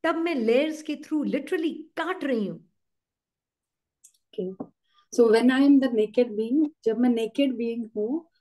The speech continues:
Speaker 2: और मैं उसके ऊपर थॉट्स की कोई भी लेयर्स नहीं लगा रही हूँ और सब बाबा को देते जा रही हूँ, जो भी आ रहा है, and then I am coming back to myself, and
Speaker 1: नहीं,
Speaker 2: then
Speaker 1: नहीं, नहीं, not just thought,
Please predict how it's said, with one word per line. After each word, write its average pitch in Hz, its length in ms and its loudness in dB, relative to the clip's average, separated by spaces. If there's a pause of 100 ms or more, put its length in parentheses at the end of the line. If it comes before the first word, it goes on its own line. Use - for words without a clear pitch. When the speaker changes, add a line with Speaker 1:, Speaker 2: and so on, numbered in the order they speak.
(120)
Speaker 2:
और 226 140 -6
मैं 240 240 -4
उसके 262 300 -4
ऊपर 269 360 -2
थॉट्स 208 440 -4
की 269 120 -2
कोई 240 300 2
भी 277 120 2
लेयर्स 233 540 2
नहीं 269 160 -6
लगा 214 260 -8
रही 214 300 -4
हूँ 294 240 -8
और 233 180 -16
सब - 200 -12
बाबा 214 420 -10
को 277 180 -8
देते 208 360 0
जा 233 180 -4
रही 233 120 -6
हूँ, 240 160 -4
जो 214 240 4
भी 254 140 -4
आ 233 120 -8
रहा 214 180 -12
है, 220 280 -12 (340)
and 254 160 0
then 269 140 0
I 277 60 -2
am 277 100 2 (120)
coming 262 260 2
back 220 280 -8 (160)
to 285 60 2
myself, 233 500 -2
and - 600 -10
Speaker 1:
नहीं, 233 80 -4
Speaker 2:
then 285 140 2
Speaker 1:
नहीं, 330 160 4
नहीं, 320 160 -4
not 294 200 -4
just 381 280 -4
thought, 262 400 -10